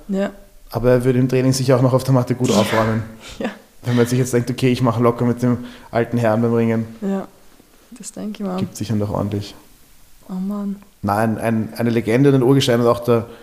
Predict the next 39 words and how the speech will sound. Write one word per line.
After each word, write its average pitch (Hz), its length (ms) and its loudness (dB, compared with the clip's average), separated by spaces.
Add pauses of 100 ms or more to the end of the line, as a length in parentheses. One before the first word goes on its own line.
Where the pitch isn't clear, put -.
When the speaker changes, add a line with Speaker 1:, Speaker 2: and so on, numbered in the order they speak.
(220)
Speaker 2:
auch 104 140 -6
Shogun 113 320 -4
ist 107 160 -4
ja 104 100 -2
wirklich 104 440 -8 (160)
Speaker 1:
Mhm. 214 320 -6 (500)
Speaker 2:
zu 110 140 -6
Recht 98 280 -4
eine 110 80 -2
Legende. 107 460 -2 (360)
Den 135 300 2
jungen 143 300 4
Leuten 135 320 2
von 127 160 -2
heute 113 260 2
vielleicht 120 300 -2
schon 123 100 -4
in 120 60 -2
Vergessenheit 107 480 -4
geraten. 110 400 -6 (200)
Speaker 1:
Ich 269 120 2
kenn 262 200 0
ihn, 196 280 -2
aber 190 160 0
ich, 202 180 2 (180)
ich 202 140 -4
kann, 214 260 0 (220)
also 196 180 -6
ich 190 60 -4
kann 208 140 -4
mich 208 80 2
nicht 208 100 -4
erinnern, 208 300 0
dass 196 100 -2
ich 196 60 -2
den 190 60 -6
Kampf 196 260 -8
gesehen 180 160 -8
hätte. 180 220 -10